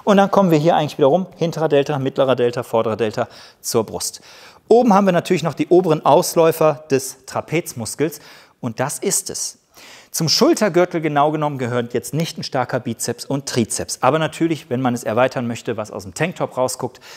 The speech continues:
dann sind die dabei. Heute kümmern wir uns aber nur um den Schultergürtel und wie wir diese Linie richtig gut betonen können, um die knackig nach außen zu bringen.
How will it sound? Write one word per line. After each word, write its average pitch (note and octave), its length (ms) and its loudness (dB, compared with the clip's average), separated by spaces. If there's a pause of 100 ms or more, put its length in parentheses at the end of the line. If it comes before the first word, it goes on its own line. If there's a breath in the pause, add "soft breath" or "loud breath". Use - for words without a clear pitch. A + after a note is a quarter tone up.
(220 loud breath)
dann A#2+ 320 -2
sind G#2 200 -8
die G#2+ 80 -6
dabei. G2+ 360 -4 (320 loud breath)
Heute B3 240 2
kümmern G3 280 0
wir F3+ 120 0
uns E3 120 -8
aber C#3 160 0
nur D3+ 400 -6
um B2+ 140 -8
den A#2+ 140 -10
Schultergürtel A#2 600 -6
und G#2+ 140 -8
wie A2+ 140 -4
wir A#2 80 -4
diese F#3+ 420 -2
Linie B2 640 -2
richtig - 340 -4
gut B2+ 180 -4
betonen A#2 380 -4
können, A#2 220 -4
um G2+ 160 -6
die G2 80 -10
knackig - 640 -8
nach E2+ 180 -10
außen G#2+ 300 -2
zu - 160 -8
bringen. D#2+ 200 -8